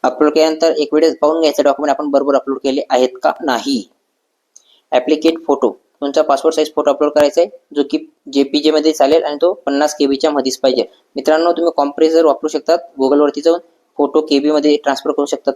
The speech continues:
तुम्ही, हे काही त्याची फोटोची साईज कमी करू शकतात. ॲप्लिकेशनची सिग्नेचर आणि वडिलांची सिग्नेचर इथं अपलोड करायची आहे. A to Z प्रोसेस तुम्हाला समजली असेल आणि तुम्हाला काही शंका असेल तर मला कमेंट करा, मी पुन्हा पुन्हा सांगतोय तुमची प्रोसेस चुकायला नको आहे.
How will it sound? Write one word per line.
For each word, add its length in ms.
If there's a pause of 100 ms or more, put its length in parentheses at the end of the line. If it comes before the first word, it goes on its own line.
तुम्ही, 160 (200)
हे 80
काही 200
त्याची 280
फोटोची 260
साईज 180
कमी 180
करू 140
शकतात. 260 (340)
ॲप्लिकेशनची 500
सिग्नेचर 440
आणि 120
वडिलांची 460
सिग्नेचर 340
इथं 200 (260)
अपलोड 300
करायची 460 (100)
आहे. 260 (1500)
A 100
to 140
Z 120
प्रोसेस 280
तुम्हाला 220
समजली 320
असेल 240 (180)
आणि 120
तुम्हाला 200
काही 100
शंका 280
असेल 220
तर 40
मला 160
कमेंट 260
करा, 160
मी 60
पुन्हा 240
पुन्हा 160
सांगतोय 360
तुमची 180
प्रोसेस 320
चुकायला 340
नको 400
आहे. 280